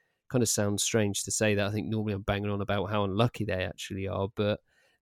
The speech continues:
they've, they've got a pretty balanced process. They, they could struggle without Danny Ings. Che Adams, he, he looks good. I'm, I'm not too sure that's gonna be enough to get them past a team like Wolves, though. Um, the,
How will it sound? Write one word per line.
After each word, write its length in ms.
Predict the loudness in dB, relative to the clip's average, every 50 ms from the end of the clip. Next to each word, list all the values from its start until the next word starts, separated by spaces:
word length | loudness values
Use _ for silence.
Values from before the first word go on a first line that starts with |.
| 2
they've, 320 | 6 6 8 6 6 2 2
they've 220 | 6 6 6 6 6
got 120 | 4 2
a 40 | 2
pretty 320 | 2 2 2 2 2 2
balanced 460 | 0 2 4 4 4 4 2 0 -2 0
process. 580 | 2 4 4 4 4 2 2 2 2 2 0
They, 320 | 0 0 2 2 2 -2 -6 -12 _ _ _
they 140 | -4 -2 -2
could 260 | -2 2 2 2 4
struggle 420 | 2 0 0 2 2 4 4 4 4
without 380 | 4 4 4 4 2 0 0
Danny 380 | 0 0 2 2 2 2 2 2
Ings. 260 | 2 2 0 0 -2
Che 360 | -4 -4 0 2 4 4 6
Adams, 480 | 4 4 4 4 2 2 2 0 -2 -2
he, 260 | 0 0 -2 -2 -2 -2
he 140 | 0 2
looks 280 | 4 4 4 4 2 -4
good. 240 | 0 4 4 6 6
I'm, 220 | 4 4 2 0 -2
I'm 160 | -4 -2 0 0
not 180 | 0 0 -2
too 200 | -4 -2 -2 -2
sure 220 | -2 0 0 0 2
that's 280 | 0 0 -2 -2 -2
gonna 160 | 0 0 0
be 120 | 0 0 0
enough 260 | 0 0 -2 -2 -4
to 120 | -8 -8
get 160 | -4 -4 -4 -4
them 120 | -4 -6
past 360 | -4 -2 -2 -2 -2 -4 -6
a 40 | -8
team 240 | -8 -6 -4 -2 -2
like 180 | -2 -2 -2 -2 -2
Wolves, 320 | -2 -2 -2 -2 -2 2
though. 260 | 4 6 8 8 6 4 2 _ _ _ _ _ _ _ _ -2
Um, 300 | 0 0 0 0 -4 -8 -14 -18 _ 2
the, 160 | 2 2 2